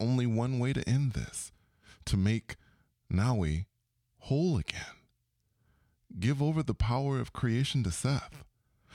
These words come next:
That's all she had to do. Oh, <laughs> well, that was simple enough, right? Just hand over the keys to creation itself to the god of war. It seemed ridiculous to me that she'd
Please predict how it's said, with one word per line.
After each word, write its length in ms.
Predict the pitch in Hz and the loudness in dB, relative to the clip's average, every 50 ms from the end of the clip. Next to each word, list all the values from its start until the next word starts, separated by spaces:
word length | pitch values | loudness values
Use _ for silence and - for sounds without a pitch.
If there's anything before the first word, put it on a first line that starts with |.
| - - | -12 -4
That's 200 | - 123 - - | -2 -2 -2 -2
all 320 | - - 110 147 180 185 160 | -2 0 0 2 2 2 0
she 200 | - - - 78 | 0 0 0 0
had 360 | 64 62 82 104 117 113 - | 0 0 0 0 0 -2 -2
to 80 | 60 | -6
do. 400 | - - 87 117 139 - - - - _ _ _ _ _ _ _ - - - - | -4 -2 0 0 0 -2 -4 -8 -14 _ _ _ _ _ _ _ -20 -20 -4 0
Oh, 300 | 123 143 160 131 90 73 - | 2 2 2 2 0 -2 -2
<laughs> 260 | 60 69 - - - | -2 -2 -2 0 2
well, 440 | 147 127 - - 110 - - - - _ _ _ _ _ _ _ - - - 208 208 190 - - | 0 0 0 -2 -4 -4 -4 -8 -12 _ _ _ _ _ _ _ -16 -10 -6 -6 -6 -6 -2 0
that 260 | 90 95 - - - | 0 2 2 0 -2
was 120 | - - | -2 -4
simple 420 | - - - 82 69 - 73 69 65 | -2 -2 -2 -2 -2 -2 -4 -4 -2
enough, 300 | 64 65 60 - - - | -2 -2 -4 -4 -4 -2
right? 380 | 71 80 113 143 170 - - - - _ _ _ - - - - - | 0 0 0 0 -2 -6 -14 -18 -18 _ _ _ -20 -20 -20 -10 -4
Just 320 | - 139 165 175 - - | 0 0 0 0 -2 -8
hand 460 | - - - 131 131 147 160 160 147 | -10 -2 0 2 2 4 2 2 2
over 200 | 131 135 147 151 | 0 0 0 0
the 100 | 131 107 | 0 -2
keys 340 | - - - 131 131 143 135 | -2 -2 -2 0 0 0 0
to 100 | - 127 | -2 -4
creation 720 | - - - 107 95 95 98 120 123 - - 143 135 139 143 - - - _ | -4 -2 0 0 2 2 0 0 0 0 0 0 0 -2 -4 -6 -14 -20 _
itself 800 | - 107 101 - - - - - - 131 117 80 62 - - - - _ - - | -2 -2 -2 -2 -4 -8 -8 -4 -2 -2 -2 -2 -4 -8 -12 -18 -20 _ -12 -4
to 100 | - 101 | -4 0
the 160 | 76 85 78 - - | 0 0 -4 -2 -2
god 320 | - 78 71 69 69 69 | -2 0 0 0 -2 -2
of 160 | 71 64 64 | -4 -4 -4
war. 500 | 73 82 101 135 143 123 - - - - - _ _ _ _ _ _ _ _ _ _ _ _ _ - - - - | -2 0 0 0 0 -2 -6 -10 -16 -20 -20 _ _ _ _ _ _ _ _ _ _ _ _ _ -20 -20 -6 -6
It 120 | - 139 | -4 -4
seemed 320 | - - 190 214 214 196 - - | 0 0 2 2 2 0 -2 -6
ridiculous 920 | 104 107 113 113 95 87 - - 123 131 - - 113 90 71 69 67 - | -2 0 0 0 0 -2 0 0 0 0 0 -2 -2 0 0 -2 -4 -4
to 120 | - - 92 | -2 0 0
me 220 | 80 78 78 85 | 2 2 2 0
that 220 | 101 104 120 110 - | 0 0 0 0 0
she'd 360 | - - - 139 135 135 | 0 0 2 0 0 -2